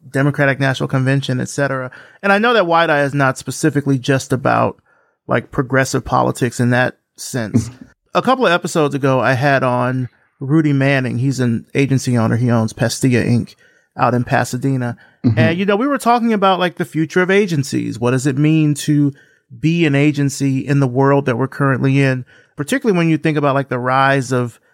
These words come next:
Speaker 1: A I technologies and stuff
Speaker 2: Yes.
Speaker 1: like that.
Speaker 2: Mm-hmm.
Speaker 1: I'm curious, is that something that you are dealing with now in your work? Like, are you having those conversations?
Speaker 2: Yeah, it's something that has come up a lot. You know,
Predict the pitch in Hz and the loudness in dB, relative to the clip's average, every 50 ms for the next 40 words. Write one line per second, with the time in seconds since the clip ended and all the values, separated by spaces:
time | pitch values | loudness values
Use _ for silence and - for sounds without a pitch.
0 | _ _ _ _ _ - 151 156 151 147 139 139 147 151 147 - 156 139 - 135 | _ _ _ _ _ -4 -2 0 2 2 2 2 2 0 -2 -4 -6 -6 -4 -2
1 | 131 127 123 123 120 127 123 120 123 123 117 117 120 - - - - 120 123 - | 0 0 0 0 0 -2 -4 -6 -8 -8 -8 -10 -10 -8 -2 -2 -2 -2 -2 -6
2 | - - - 165 170 151 - - 117 113 113 110 104 - 185 185 - - 277 262 | -10 -6 -2 -2 0 0 0 0 0 2 2 0 0 0 -2 -2 0 0 2 2
3 | 226 - 185 175 220 262 - - 285 277 277 254 226 233 220 208 208 - 214 208 | 2 0 0 0 0 0 2 0 0 0 0 -2 0 0 0 0 0 -2 -2 0
4 | 214 214 - - - 170 160 139 147 160 165 165 170 156 151 156 151 147 131 131 | 0 -2 -2 -2 0 0 0 2 2 2 2 2 2 0 0 0 -2 -2 -2 -4
5 | 131 127 131 135 139 147 160 170 180 185 - _ _ _ - 151 160 175 180 185 | -2 0 2 2 2 2 2 0 -2 -4 -8 _ _ _ -2 0 2 2 2 2
6 | 170 180 190 185 - 170 143 143 135 147 151 147 156 147 143 151 151 151 147 147 | 2 0 0 0 -2 -2 -2 0 0 0 2 2 2 2 2 0 0 0 -2 -2
7 | - 165 156 151 165 - - 170 175 165 - 185 190 - - _ _ - - - | 0 0 0 0 0 0 0 0 0 0 -2 -4 -6 -6 -10 _ _ -20 -20 -20
8 | - - _ _ _ - _ - 156 202 311 220 123 - - - - - _ _ | -20 -20 _ _ _ -10 _ 0 2 4 4 4 4 2 0 -4 -8 -14 _ _
9 | _ - - - 453 466 - 403 392 - - - - - - - 139 120 120 - | _ -2 -2 0 0 2 2 2 0 0 -4 -8 -12 -8 -4 -2 0 0 0 0
10 | - 117 117 - - 117 113 113 113 - 110 104 104 104 104 - - - _ _ | 0 -2 -2 0 0 2 2 2 0 0 0 2 2 2 2 0 -2 -8 _ _
11 | _ _ _ _ _ _ - - 107 92 | _ _ _ _ _ _ -4 -2 -2 -2